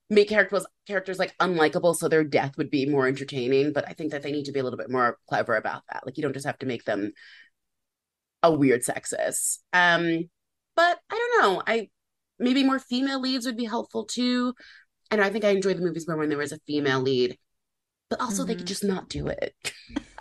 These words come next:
Speaker 1: They could just not make it, and that, that would be fine too. Yeah, or bring back
Speaker 2: Possibly
Speaker 1: Devon
Speaker 2: could just not
Speaker 1: Sawa.
Speaker 2: do it.
Speaker 1: See, see what that's about. I don't know.
Speaker 2: That, that would be interesting.
Speaker 1: Yeah.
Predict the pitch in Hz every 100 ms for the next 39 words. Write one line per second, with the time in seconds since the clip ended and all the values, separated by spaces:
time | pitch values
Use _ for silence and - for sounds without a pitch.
0 | 494 - 466 - 277 233 - 269 214 190
1 | 185 180 - - - - - 202 180 165
2 | 156 170 160 - 185 180 135 151 - -
3 | 107 110 554 - - 539 - - - 180
4 | 269 - 320 330 403 466 359 285 415 -
5 | 233 359 208 160 180 226 247 254 247 _
6 | _ _ - 254 233 294 185 147 131 -
7 | _ _ _ _ _ _ _ _ - 208
8 | 240 247 170 - - 240 370 466 208 175
9 | 180 180 180 160 175 170 185 320 190 175